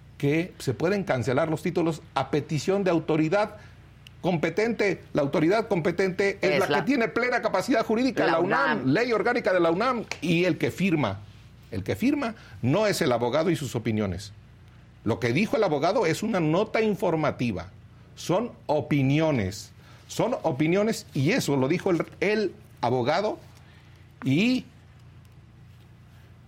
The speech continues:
Speaker 1: el representante legal es el rector y nadie más.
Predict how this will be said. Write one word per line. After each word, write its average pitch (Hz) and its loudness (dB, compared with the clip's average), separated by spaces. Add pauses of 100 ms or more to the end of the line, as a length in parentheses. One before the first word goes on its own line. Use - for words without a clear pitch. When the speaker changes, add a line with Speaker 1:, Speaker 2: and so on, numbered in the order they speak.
(480)
Speaker 1:
el 107 0
representante 113 -2
legal 151 0 (300)
es 120 -2
el 175 0
rector 156 -2
y 135 0
nadie 185 2
más. 117 -4